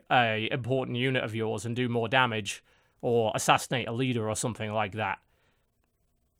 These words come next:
It's, it's tricky. It's a difficult thing to solve, and it's a problem that every Total War game has.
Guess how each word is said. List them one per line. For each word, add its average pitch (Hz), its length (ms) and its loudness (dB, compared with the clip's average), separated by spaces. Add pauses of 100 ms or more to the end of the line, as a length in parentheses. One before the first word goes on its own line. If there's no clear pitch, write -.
(240)
It's, - 580 -2 (360)
it's - 160 -2
tricky. 185 400 2 (360)
It's 143 200 -2
a 151 60 2
difficult 147 460 2
thing 135 200 2
to 131 100 -6
solve, 90 440 -6 (440)
and 147 140 -4
it's - 140 -2
a - 20 -2
problem 139 300 4
that 123 140 0
every 131 260 2
Total 131 260 2
War 117 220 -2
game 104 200 -4
has. 98 300 -6